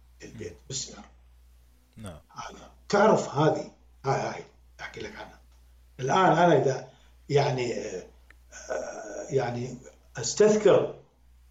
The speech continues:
Speaker 1: شلون كان الأستاذ يدرس، شلون كان يحط الأصابع، شلون كان يحرك القوس، الباور، كل شيء يعني. أتذكرها لي حتى الآن.
Speaker 2: مم.
Speaker 1: لأنه أنا طبعًا موسيقى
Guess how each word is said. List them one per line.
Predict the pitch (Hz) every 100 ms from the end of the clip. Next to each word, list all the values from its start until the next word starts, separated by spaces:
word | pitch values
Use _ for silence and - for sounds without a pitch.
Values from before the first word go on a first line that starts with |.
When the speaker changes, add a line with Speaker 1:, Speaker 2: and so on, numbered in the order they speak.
| -
Speaker 1:
شلون | - 170 151
كان | 160 156
الأستاذ | 143 - 151 135
يدرس، | 135 151 156 147 -
شلون | - - 120
كان | - 127 120
يحط | - -
الأصابع، | 127 123 - 156 143 135
شلون | - 131 -
كان | 127 120
يحرك | - 120 -
القوس، | 127 - 151 147
الباور، | 127 - 156 147 139 - - - -
كل | -
شيء | - - -
يعني. | - _ _ _ -
أتذكرها | 123 135 - 131
لي | 131
حتى | - -
الآن. | - 139 - _ _ _ _ _
Speaker 2:
مم. | 113 101 87 _ _
Speaker 1:
لأنه | 135 143 185
أنا | 214
طبعًا | - 170 147 143 139 - _ -
موسيقى | 135 - - 147 143 -